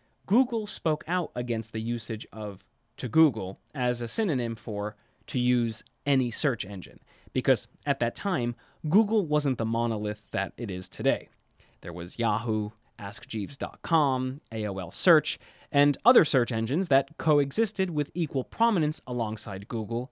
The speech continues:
before Google gobbled up its competition. Today, when we say we're Googling something,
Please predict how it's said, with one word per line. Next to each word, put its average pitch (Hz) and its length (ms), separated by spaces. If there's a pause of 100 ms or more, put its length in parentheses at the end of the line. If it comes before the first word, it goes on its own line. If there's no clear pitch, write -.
before 123 420 (120)
Google 131 480
gobbled 110 480
up 175 240 (160)
its 139 140
competition. 113 680 (960)
Today, 208 460
when 143 180
we 135 100
say 123 320
we're 113 240
Googling 135 500
something, 107 460